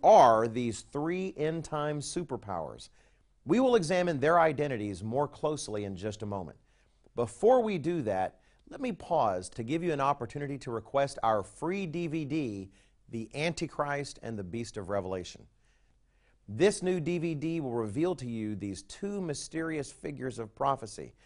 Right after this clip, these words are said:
the Antichrist and the Beast of Revelation. It contains these three full Tomorrow's World programs: Seven Signs of the Antichrist, The Prophesied Beast, and six six six.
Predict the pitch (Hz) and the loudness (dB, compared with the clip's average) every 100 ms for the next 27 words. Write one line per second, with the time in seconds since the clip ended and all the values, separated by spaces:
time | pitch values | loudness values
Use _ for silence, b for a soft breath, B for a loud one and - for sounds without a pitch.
0 | b b - 110 156 190 147 - 104 90 | b b -4 0 2 2 -2 0 2 2
1 | 90 - - _ _ - 123 135 123 107 | -2 -10 -20 _ _ -4 -2 0 0 0
2 | 123 123 104 117 107 107 107 - 55 _ | -4 -4 0 0 2 0 -2 -6 -16 _
3 | b b b 147 151 156 185 226 202 139 | b b b -2 0 -2 0 -2 -2 -2
4 | 180 180 - - 151 165 165 143 - 143 | -2 -4 -6 -6 -4 -2 -4 -6 -8 -8
5 | 139 - 117 123 117 117 117 - 123 117 | -8 -8 -6 -4 -6 -6 -8 -6 -6 -6
6 | 92 65 52 - _ _ _ _ _ - | -6 -10 -14 -20 _ _ _ _ _ -14
7 | - - 165 170 180 156 - 170 135 113 | -6 -2 6 6 6 -2 -2 0 0 -2
8 | 113 107 110 113 123 107 - 76 55 - | -4 -4 -4 -4 -6 -10 -8 -8 -8 -14
9 | - _ _ _ _ - 117 - - 175 | -20 _ _ _ _ -4 -4 -4 4 6
10 | 208 147 - 120 110 104 87 82 131 69 | 6 0 0 2 4 0 -6 -6 -6 -6
11 | - - - _ _ _ _ _ - 87 | -14 -20 -20 _ _ _ _ _ -14 -12
12 | - - - 143 - - - - - 113 | -10 -8 -4 -4 -6 -16 -14 -12 -6 -6
13 | - - - - 98 - - | -6 -16 -14 -10 -10 -10 -16